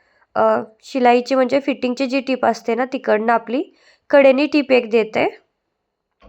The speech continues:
आणि मग सगळ्यात शेवटी आपल्याला या सगळ्या प्लेट आहेत ना, त्याला, त्याच्यावरती इस्त्री फिरवून ना, त्या सगळ्या प्लेट सेट करून घ्यायच्या असतात, जेणेकरून त्या ड्रेसचा ना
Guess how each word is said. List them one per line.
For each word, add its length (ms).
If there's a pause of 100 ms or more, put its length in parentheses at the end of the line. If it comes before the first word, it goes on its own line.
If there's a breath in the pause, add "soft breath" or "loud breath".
(460 soft breath)
आणि 160
मग 120
सगळ्यात 340
शेवटी 280
आपल्याला 300
या 80
सगळ्या 280
प्लेट 340
आहेत 180
ना, 80
त्याला, 320 (140)
त्याच्यावरती 600
इस्त्री 320
फिरवून 400
ना, 160 (460 soft breath)
त्या 140
सगळ्या 300
प्लेट 340
सेट 340
करून 300
घ्यायच्या 340
असतात, 380
जेणेकरून 520
त्या 140
ड्रेसचा 480
ना 180